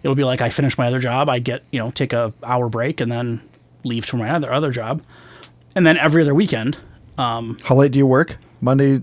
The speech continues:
Speaker 2: Tuesday nights?
Speaker 1: Uh, I would like to do six to eleven.
Speaker 2: Oh my God.
Speaker 1: But I t-, originally told her six to ten.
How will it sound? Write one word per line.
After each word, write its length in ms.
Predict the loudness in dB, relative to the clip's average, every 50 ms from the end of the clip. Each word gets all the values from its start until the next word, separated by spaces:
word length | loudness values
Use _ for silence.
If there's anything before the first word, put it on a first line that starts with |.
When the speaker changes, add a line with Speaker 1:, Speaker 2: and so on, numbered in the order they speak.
| -4 -6
Speaker 2:
Tuesday 340 | -2 -2 -2 0 0 0 0
nights? 340 | 2 0 0 -2 -4 -2 2
Speaker 1:
Uh, 380 | 2 4 4 4 4 4 2 4
I 120 | 4 6 6
would 100 | 6 6
like 180 | 4 4 4
to 60 | 4
do 100 | 2 2
six 220 | 2 2 0 -2 0
to 100 | -2 0
eleven. 380 | 0 2 0 0 -2 -4 -10 -14 -16 -20 -20 -20 -20 -20 -14 -12 -10
Speaker 2:
Oh 120 | -10 -10 -10 -12
my 100 | -14 -14
God. 360 | -14 -12 -12 -12 -12 -12 -10 -6 -2
Speaker 1:
But 220 | -2 -2 -2 -4 -12 _ _ _ _ _ -4
I 80 | -2 -2
t-, 100 | 0 2
originally 300 | 2 2 4 4 2 2
told 180 | 2 0 -2 -2
her 40 |
six 200 | -2 -2 -4 -6 -8
to 60 | -8
ten. 320 | -4 -4 -4 -4 -4 -8